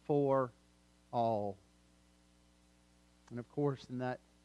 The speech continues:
picture we have at the crucifixion of Jesus, where the, the curtain in the temple is torn, it reminds us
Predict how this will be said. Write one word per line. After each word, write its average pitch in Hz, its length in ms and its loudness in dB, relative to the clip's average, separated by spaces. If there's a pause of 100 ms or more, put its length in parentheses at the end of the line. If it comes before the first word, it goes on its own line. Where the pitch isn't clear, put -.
(540)
picture 151 340 -2
we 135 140 -4
have 143 360 0
at 139 80 -12
the - 60 -20
crucifixion - 640 -6
of 127 140 -6
Jesus, 143 500 -4
where 127 100 -2
the, 123 160 -4 (220)
the 135 100 0
curtain 151 400 0
in 135 120 -2
the 127 80 -4
temple 170 500 -2
is 143 300 -4 (180)
torn, 165 380 0
it 139 120 -6
reminds 147 560 -2
us 139 160 -4